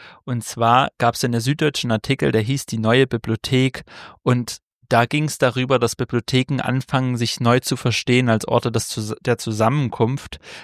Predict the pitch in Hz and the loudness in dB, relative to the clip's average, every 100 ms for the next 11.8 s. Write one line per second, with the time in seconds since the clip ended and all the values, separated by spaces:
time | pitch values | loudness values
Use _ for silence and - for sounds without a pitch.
0 | - 120 120 120 120 - _ _ _ _ | -2 2 4 2 -2 -8 _ _ _ _
1 | _ _ _ _ - 147 120 117 113 - | _ _ _ _ -4 0 2 4 2 0
2 | 135 135 127 123 - 117 117 - 113 107 | 2 4 4 4 2 2 4 2 -2 -2
3 | - 151 147 117 107 107 110 98 104 104 | -2 0 2 2 0 0 0 0 0 0
4 | 104 101 - 113 107 127 117 - 113 107 | 0 -2 0 0 2 2 0 -2 -2 -2
5 | 113 - 127 123 113 - 113 117 127 120 | -2 0 0 0 0 0 2 2 0 0
6 | 117 113 113 - 127 143 113 113 123 113 | -2 0 0 2 2 0 2 2 2 0
7 | 110 - 120 117 - 117 - 123 120 139 | -4 0 0 0 0 -6 -4 0 2 0
8 | - _ - - - _ - 123 - - | -4 _ -20 -20 -20 _ 0 0 0 -10
9 | - - 127 120 131 123 120 131 120 123 | -14 -4 0 2 2 0 0 -2 -2 -4
10 | - 117 117 123 117 113 120 107 110 - | -2 -2 -2 -6 -6 -4 -2 2 0 0
11 | 117 - 117 110 117 113 123 127 | -8 -6 -4 -4 0 2 2 0